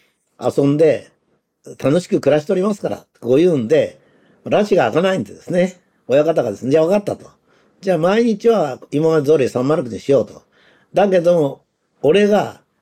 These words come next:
毎日一マルク分ずつを貯めておくよ」と。したらなんかね、夏の祭りとか、クリスマスに、えー、まあ、ゲルマンだからキリスト教とか浸透してるかどうかによるんですけど、まあ、あの、冬にね、教会に行くんだったら、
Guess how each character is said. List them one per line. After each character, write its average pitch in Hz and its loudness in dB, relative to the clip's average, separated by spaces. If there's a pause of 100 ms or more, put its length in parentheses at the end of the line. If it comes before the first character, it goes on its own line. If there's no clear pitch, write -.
(280)
毎 196 0
日 190 -4
一 170 -6
マ 202 2
ル 196 -2
ク 185 -6
分 185 -4
ず 180 -2
つ 160 -2
を 107 -2
貯 151 -2
め 196 2
て 240 -2
お 277 -2
く 143 -2
よ」 104 -2
と。 - -20 (640)
し - -20
た 226 0
ら 190 2
な 180 -4
ん 196 -6
か 127 -2
ね、 131 -2
夏 131 -4
の 160 0
祭 160 -2
り - -8
と 131 -2
か、 101 -16 (240)
ク 120 -2
リ 135 -2
ス 151 0
マ 120 2
ス 120 -2
に、 107 -4 (520)
え 117 -2 (240)
ー、 120 -14
ま 110 -10
あ、 - -8
ゲ 110 0
ル 147 0
マ 180 -2
ン 175 -6
だ 170 0
か 143 -2
ら 107 -6 (120)
キ - -6
リ 143 -2
ス - -20
ト - -8
教 160 2
と 143 -4
か 110 -2
浸 139 -8
透 156 0
し 127 -4
て 156 -2
る 127 -6
か 123 0
ど 117 0
う - -6
か 120 -2
に 113 -4
よ 107 -4
る 131 -8
ん 120 -12
で - -12
す - -20
け 107 -6
ど、 113 -2 (600)
ま 135 -2
あ、 - -4
あ 120 0
の、 120 -2
冬 151 0
に 139 0
ね、 170 -2 (180)
教 135 0
会 143 0
に 143 -2
行 156 -2
く - -2
ん - -2
だ 127 2
っ 107 -4
た 110 -8
ら、 92 -6